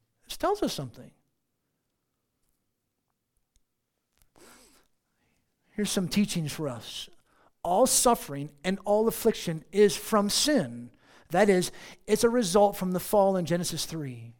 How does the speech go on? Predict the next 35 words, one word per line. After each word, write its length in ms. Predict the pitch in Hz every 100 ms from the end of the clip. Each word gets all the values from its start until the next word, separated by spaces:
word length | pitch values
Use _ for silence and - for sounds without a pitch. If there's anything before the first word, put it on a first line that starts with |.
| _ _ _ _ _ _ _ _ _ _ _ - -
And 120 | 180
yet 140 | 190
some 300 | - 220 233
suffering 380 | 240 247 240 247
may 120 | 185
be 120 | 160
from 220 | 170 175 151
a 40 |
stupid 360 | - 170 165 180
decision, 540 | 185 226 233 320 320 - _ _ _ _ _ _ _ _ _
and 100 | 151
we 80 | 139
end 120 | 147
up 80 | 156
sinning. 460 | - 175 139 110 104 _ _ _ _ _ _ _ _ _ _ _ _ _ _ _ _ _ _
So 240 | - 208 -
all 340 | 233 302 359
types 200 | 349 262
of 80 | 220
suffering, 560 | - 233 - 135 120 117 - - -
we're 160 | 196 208
not 320 | 233 269 277
meant 160 | 269
to 80 | 247
suffer. 380 | 196 226 202 165
That's 240 | 160 202 208
a 20 |
result 380 | 190 139 208 208
from 160 | 190
the 40 | 170
fall. 480 | - 151 151 127 - _ _ _ _ _ _ _ _ _ _ _ _ _ _ _ _ _ -
Any 220 | 233 359
type 220 | 370 294
of 80 | 294
suffering, 500 | - 247 - 185 139